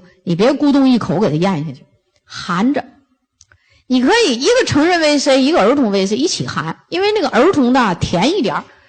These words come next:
成人的酸苦一点儿，一起含就没有味道。你像我就含成人的，我，我愿意要那苦味儿，我就含着，我还不愿意吃那成，儿童的甜甜的那味儿。啊，上火的时候是不是苦的东西去火呀？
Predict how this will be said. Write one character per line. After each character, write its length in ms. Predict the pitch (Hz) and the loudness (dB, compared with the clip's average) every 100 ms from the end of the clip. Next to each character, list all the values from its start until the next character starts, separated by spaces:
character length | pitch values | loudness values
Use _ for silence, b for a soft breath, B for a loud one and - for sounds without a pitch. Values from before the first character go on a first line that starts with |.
| b | b
成 240 | - 233 330 | -4 0 2
人 200 | 233 254 | 2 2
的 220 | 233 160 | 2 0
酸 440 | - - 359 359 | -2 0 2 2
苦 220 | - - | 0 -4
一 100 | 165 | -6
点 140 | 180 143 | -4 -8
儿， 80 | - | -4
一 120 | 302 | -2
起 180 | 339 190 | 0 -2
含 300 | 165 151 160 - - | -4 -6 -8 -12 -12
就 100 | 165 | -8
没 80 | 165 | -6
有 80 | |
味 120 | 151 156 | -6 -6
道。 160 | 151 | -6
你 40 | 185 | -2
像 240 | 359 403 | 0 0
我 140 | 180 175 | -2 -4
就 120 | 311 | -4
含 240 | - 262 | -2 -4
成 160 | 330 277 | -2 -2
人 140 | 285 | 0
的， 80 | 302 | -2
我， 320 | 262 160 175 | -2 -2 -2
我 140 | 226 190 | 0 0
愿 100 | 415 480 | 2 2
意 20 | |
要 100 | 269 | 2
那 120 | 226 | 0
苦 260 | - - 156 | -4 -6 -4
味 80 | 185 | -4
儿， 140 | 175 B B - | -6 B B -2
我 140 | 202 | 0
就 100 | 392 480 | 2 2
含 260 | - 202 277 | 0 -2 0
着， 80 | 285 | 0
我 100 | 190 | 0
还 120 | 277 | -2
不 120 | 311 | 0
愿 200 | 440 349 | 0 0
意 40 | |
吃 140 | 254 262 | 0 -2
那 140 | 226 | -2
成， 240 | 196 185 196 b b | -4 -6 -8 b b
儿 160 | - 226 | -2 0
童 180 | 233 214 | 2 0
的 140 | 208 | -2
甜 320 | 185 - 180 | -4 -4 -2
甜 180 | 220 160 | 0 -2
的 80 | 190 | -2
那 100 | 185 | -4
味 80 | 160 | -6
儿。 80 | - b b b _ | -8 b b b _
啊， 160 | 202 | -4
上 260 | 208 392 330 | 0 0 0
火 220 | - 143 | 0 -2
的 80 | 175 | -2
时 100 | 175 | 0
候 100 | 233 | 0
是 120 | 262 | 0
不 80 | 262 | -2
是 40 | |
苦 360 | 262 - 214 147 | -4 -2 -2 0
的 100 | 190 | 0
东 240 | 233 311 | 2 2
西 100 | 302 | 0
去 160 | 220 - | -2 -4
火 220 | 175 160 | -8 -10
呀？ 140 | 160 | -14